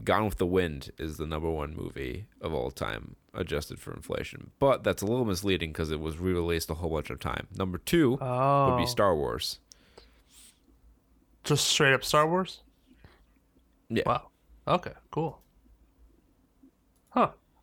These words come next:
Speaker 2: I thought Star Wars wasn't that big when that, uh, first came out.
Speaker 1: Oh, no, no! It was a worldwide phenomenon. It, like, swept all its categories in the Academy Awards, made a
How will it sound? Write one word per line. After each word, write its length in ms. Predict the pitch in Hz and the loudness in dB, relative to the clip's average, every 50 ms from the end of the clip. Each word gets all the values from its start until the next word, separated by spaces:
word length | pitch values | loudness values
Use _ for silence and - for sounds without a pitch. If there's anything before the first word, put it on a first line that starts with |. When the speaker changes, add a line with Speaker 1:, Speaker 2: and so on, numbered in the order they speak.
| - | 0
Speaker 2:
I 60 | - 269 | 2 4
thought 180 | - 302 254 | 6 4 4
Star 240 | - - 233 226 226 | 4 6 6 8 8
Wars 240 | 226 220 202 151 147 | 8 8 6 6 6
wasn't 260 | 165 180 175 175 175 | 6 6 6 6 6
that 140 | 170 160 147 | 6 4 4
big 100 | 165 156 | 4 2
when 140 | 151 131 123 | 4 4 4
that, 280 | 117 110 107 104 - | 4 4 2 0 -2
uh, 120 | 139 123 - - - _ | -6 -6 -8 -8 -16 _
first 280 | - - 131 123 - | -2 0 0 0 2
came 160 | - 127 123 120 | 0 -2 0 0
out. 240 | 117 117 113 - - - - _ _ _ _ _ _ _ _ _ _ _ _ _ _ _ _ - | -2 -4 -6 -8 -10 -20 -20 _ _ _ _ _ _ _ _ _ _ _ _ _ _ _ _ -4
Speaker 1:
Oh, 300 | - 73 95 101 85 62 55 57 | 0 2 2 4 2 0 -4 -4
no, 380 | 64 80 92 87 76 - 76 - | -2 0 0 0 0 -2 -6 -6
no! 300 | 64 85 85 80 85 87 | -6 -4 -4 -4 -4 -4
It 40 | 90 | -4
was 80 | 85 | -4
a 80 | 78 69 | -4 -4
worldwide 720 | - - 80 82 85 85 87 82 - 85 80 80 78 78 | -6 -6 -6 -4 -2 -2 -2 -2 -2 -2 0 0 0 -2
phenomenon. 720 | - - 82 - - 65 73 80 69 53 55 67 57 60 67 | -4 -8 -10 -10 -6 -6 -4 -4 -6 -6 -8 -8 -8 -8 -8
It, 120 | 69 - - _ _ _ _ _ - - | -10 -12 -14 _ _ _ _ _ -14 -10
like, 240 | 58 60 - - - | -10 -10 -8 -4 -2
swept 560 | - - - - 90 90 82 82 - - 90 | -2 -2 -2 -2 0 2 2 2 2 2 0
all 160 | 82 85 85 | 0 2 2
its 140 | 78 - - | 0 0 -2
categories 580 | - 80 80 80 90 90 - 82 85 85 76 | -2 0 0 0 0 -2 -4 -2 -2 -2 -4
in 60 | 78 82 | -4 -6
the 80 | 80 | -8
Academy 420 | 78 78 - 90 80 80 78 78 78 | -6 -4 -2 0 0 0 -2 -4 -6
Awards, 460 | 78 80 80 80 82 82 - - 80 | -4 -2 0 0 0 0 -2 -4 -6
made 180 | 76 71 - | -6 -6 -6
a 60 | - | -6